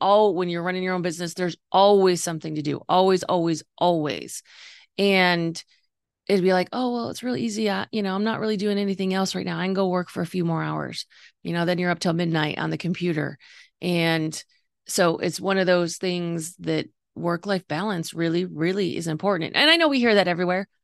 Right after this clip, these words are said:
I know everybody says that. And I'm just gonna get on the bandwagon and say it again, 'cause it's super, super important. Um, and the thing is, is it's, it's all about disconnecting from the demands of work, allowing us to recharge and refresh.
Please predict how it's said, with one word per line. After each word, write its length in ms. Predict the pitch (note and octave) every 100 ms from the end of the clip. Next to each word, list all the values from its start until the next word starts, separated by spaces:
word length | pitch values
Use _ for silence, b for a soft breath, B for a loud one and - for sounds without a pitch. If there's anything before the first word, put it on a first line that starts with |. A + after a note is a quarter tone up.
| -
I 160 | G4+
know 180 | E4+ G#3+
everybody 400 | A3 G#3 G3 F#3+
says 340 | F#3 F3+ G#3 G3
that. 300 | A3 A3+ - _ _ _ -
And 100 | G#3
I'm 300 | F3 A#3+ A#3 _ -
just 180 | F#3+ F#3
gonna 140 | G#3+
get 100 | G#3+
on 60 | A3+
the 60 | G#3+
bandwagon 480 | A3+ B3 B3+ C4+
and 140 | C4+ G3+ _ -
say 140 | -
it 60 | B3
again, 260 | B3 C#4+ G#3
'cause 220 | G3 G3
it's 120 | G#3+
super, 320 | - C4 C4 B3+
super 380 | - A3 A3 G#3+
important. 580 | G3 E3+ F#3 D#3+ C#3+ - _ _ _ _ _ _ _ - B B B B B -
Um, 420 | F3+ F3+ D#3 - - -
and 140 | A3
the 80 | G#3
thing 220 | F#3+ B3+
is, 180 | A3+ G3
is 200 | F3+ F3+ -
it's, 200 | F3+ -
it's 140 | G3 G#3+
all 120 | A3+
about 200 | G#3+ G#3
disconnecting 540 | G3 - G3 F3+ F#3+
from 140 | F3+ F3+
the 60 |
demands 360 | D#3 D#3+ F3 F3
of 80 | E3+
work, 300 | E3 E3 - B B B -
allowing 420 | E3+ D#3+ F#3+ G3
us 140 | F3+
to 280 | - E3 D#3 -
recharge 520 | F#3 F3+ F3+ G#3+ G3
and 120 | F3
refresh. 680 | E3 E3 G3 G3+ - -